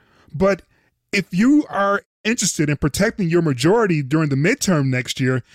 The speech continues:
if you're at all interested in running for re-election in twenty twenty-four or having Kamala come in and take your place or having someone else come in representing Democrats take your place, you can't continue to allow Donald Trump to erode the sports factor,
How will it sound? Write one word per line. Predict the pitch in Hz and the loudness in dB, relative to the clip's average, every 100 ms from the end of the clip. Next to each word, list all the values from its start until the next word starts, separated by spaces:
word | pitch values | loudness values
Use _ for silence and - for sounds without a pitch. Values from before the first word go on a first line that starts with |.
| - - | -20 -6
if | 220 233 | -6 -2
you're | 269 | 0
at | 220 - | 0 0
all | 196 254 214 | 0 0 0
interested | 220 247 190 220 185 | -4 -2 -4 -2 -2
in | 160 151 | -2 -4
running | 180 208 | -2 -2
for | - 160 | -2 -2
re-election | 185 190 180 190 160 | 0 0 0 -2 -4
in | |
twenty | 147 190 180 | -2 -2 0
twenty-four | 190 170 147 202 196 175 | 0 -2 0 2 2 2
or | 147 | 0
having | 160 165 | 0 -2
Kamala | 151 160 180 170 | -2 0 0 0
come | - 165 | -2 -2
in | 165 160 | 0 0
and | 147 | -2
take | 165 151 | -4 -2
your | 147 | -4
place | - 175 170 | 0 0 0
or | 165 | 0
having | 151 170 | -2 0
someone | 147 190 165 151 | -2 0 0 0
else | 190 202 | -2 -2
come | - 156 | -4 -2
in | 151 | 0
representing | 151 147 147 139 | -2 -2 -2 0
Democrats | 143 180 - 151 - | 0 0 -2 -6 -6
take | 175 | -8
your | 143 | -6
place, | - 240 233 202 - - - 139 | -2 0 0 -2 -8 -20 -18 -4
you | 190 | -2
can't | - 311 294 | 0 0 0
continue | 196 - 247 240 | -2 0 0 0
to | 185 180 | 2 0
allow | 170 180 202 | 2 0 0
Donald | 143 185 190 165 | 0 0 2 0
Trump | - 226 196 | 0 -2 0
to | 185 | 0
erode | 156 139 202 208 185 - _ - _ | 2 2 2 4 2 0 _ -20 _
the | 160 | -2
sports | - - 269 285 - | -2 0 0 0 -2
factor, | 160 110 - 80 | -2 -2 -8 -14